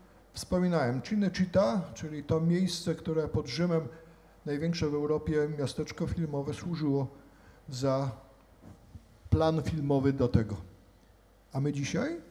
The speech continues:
A my dzisiaj nie mamy filmu. Do dzisiaj nie doczekaliśmy się takiego filmu. A generał Anders miał tą wizję, tak? Miał tą wizję, że to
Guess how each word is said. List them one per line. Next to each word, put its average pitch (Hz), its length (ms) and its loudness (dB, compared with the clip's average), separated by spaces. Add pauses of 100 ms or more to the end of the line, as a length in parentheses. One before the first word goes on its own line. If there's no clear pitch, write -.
(100)
A 165 40 -4
my 180 100 0
dzisiaj 196 260 -4
nie 233 100 -4
mamy 294 280 -2
filmu. 107 400 -2 (880)
Do 180 80 0
dzisiaj 170 320 -2
nie 123 120 -2
doczekaliśmy 107 640 -4
się 110 120 -6
takiego 95 320 -6
filmu. 92 340 -10 (120)
A 175 100 0
generał 208 420 4
Anders 208 280 2
miał 214 220 6
tą 214 220 4
wizję, 123 540 -4
tak? 143 220 -6
Miał 190 160 0
tą 185 220 0
wizję, 202 500 0 (760)
że 165 180 -2
to 202 320 -2